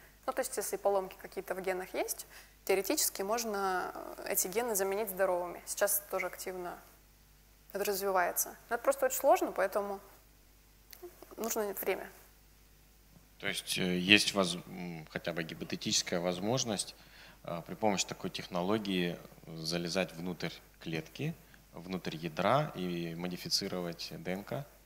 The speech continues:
Speaker 1: Да, заменять поломанные гены здоровыми. Даже, знаете, вот есть
Speaker 2: Ну,
Speaker 1: заболевание
Speaker 2: не, не
Speaker 1: такое.
Speaker 2: обязательно поломанные, наверное, здоровыми, а вот можно ли тогда редактировать его, там, скажем, делать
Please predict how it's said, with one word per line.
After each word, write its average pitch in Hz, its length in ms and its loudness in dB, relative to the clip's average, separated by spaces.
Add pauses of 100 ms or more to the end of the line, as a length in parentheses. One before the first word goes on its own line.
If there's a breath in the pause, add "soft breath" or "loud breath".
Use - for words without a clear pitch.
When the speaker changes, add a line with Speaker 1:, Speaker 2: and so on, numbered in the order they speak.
Speaker 1:
Да, 220 320 6
заменять 208 580 -2
поломанные 202 460 0
гены 202 220 -2
здоровыми. 190 500 -2
Даже, 214 220 0
знаете, 233 320 0
вот 247 100 -4
есть 233 160 0
Speaker 2:
Ну, - 60 -4
Speaker 1:
заболевание 214 380 4
Speaker 2:
не, 110 40 8
не 107 60 10
Speaker 1:
такое. 107 120 4
Speaker 2:
обязательно 98 300 6
поломанные, 98 480 6
наверное, 90 240 2
здоровыми, 104 460 4
а 78 160 2
вот 87 180 2
можно 98 240 0
ли 85 100 0
тогда 85 220 2
редактировать 90 720 2
его, 69 160 -10
там, 64 160 -10 (120)
скажем, 69 380 -10
делать 92 280 0